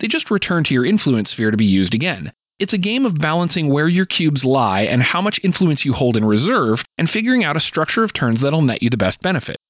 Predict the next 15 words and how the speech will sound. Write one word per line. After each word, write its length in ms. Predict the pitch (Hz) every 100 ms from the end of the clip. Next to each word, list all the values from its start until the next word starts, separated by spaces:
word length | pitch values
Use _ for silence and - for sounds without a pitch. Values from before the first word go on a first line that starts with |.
| _
Vindication 720 | 165 214 269 247 202 202 185 190
is 180 | 160
an 60 | 170
efficiency 480 | 165 214 170 131 104
puzzle, 380 | 95 78 - -
with 160 | 139
light 260 | 156 165 196
engine 320 | 147 143 143
building 280 | 139 131 123
and 120 | 120
area 280 | 120 113 98
control 340 | - 95 82
elements. 480 | 50 64 60 - - - _ _
That 120 | -
sounds 360 | - 240 233 -